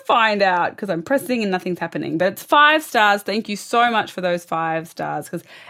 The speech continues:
every rating and review means that this podcast goes higher in the search ranking and more people can find it easy. And it's just, I'm not tech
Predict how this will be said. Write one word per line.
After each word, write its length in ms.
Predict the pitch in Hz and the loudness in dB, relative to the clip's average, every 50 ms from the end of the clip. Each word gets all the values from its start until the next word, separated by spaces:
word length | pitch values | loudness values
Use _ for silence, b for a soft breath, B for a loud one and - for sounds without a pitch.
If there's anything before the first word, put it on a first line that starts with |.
| B B | B B
every 380 | - 311 320 330 302 320 320 302 | 4 4 4 4 4 4 4 6
rating 340 | 277 254 240 226 233 226 | 6 6 4 4 4 2
and 120 | 226 220 214 | 2 2 0
review 340 | 208 196 170 180 185 180 180 | 0 0 0 -2 0 0 2
means 320 | 175 170 170 170 170 160 | 2 4 4 2 0 0
that 240 | - 170 160 - - | 0 -2 -2 0 -2
this 260 | 180 196 202 196 - B B B B B B B B B B B B | -2 -2 -2 -2 -4 B B B B B B B B B B B B
podcast 760 | - - 226 214 196 - 233 190 180 175 180 185 - - - - _ _ _ _ | 0 2 2 2 2 2 2 4 4 4 2 2 -2 -6 -12 -16 _ _ _ _
goes 460 | 214 208 196 190 185 175 - - - _ - | 2 2 4 4 2 0 -2 -6 -10 _ -12
higher 440 | 175 - 165 156 156 170 202 226 226 | -6 -2 0 2 4 4 4 4 4
in 80 | 226 226 | 2 2
the 80 | 226 | 0
search 320 | - - 226 226 - - 247 | 0 0 0 0 0 0 0
ranking 520 | 226 233 233 - 247 233 226 233 233 - | 0 0 0 0 0 0 0 0 0 0
and 140 | - 180 185 | 0 -2 -2
more 100 | 190 180 | 0 0
people 220 | 208 208 - 202 | -2 -2 -2 -2
can 140 | - 202 185 | -2 -2 -2
find 280 | 185 - 190 180 180 175 | 0 2 4 4 4 4
it 80 | 160 | 0
easy. 480 | - - 208 214 196 220 220 214 208 - | 0 -2 -2 -2 -4 -4 -2 -2 -2 0
And 120 | 175 175 | 0 0
it's 260 | 170 - - - - | -2 -2 -6 -10 -8
just, 300 | - 196 190 185 - - - - | -6 -6 -6 -6 -8 -10 -2 0
I'm 220 | 175 180 190 196 | 0 0 0 0
not 280 | 185 175 - - - - | 0 -2 -2 -4 -8 -8
tech 340 | - 147 151 - - - | -8 -6 -6 -8 -12 -20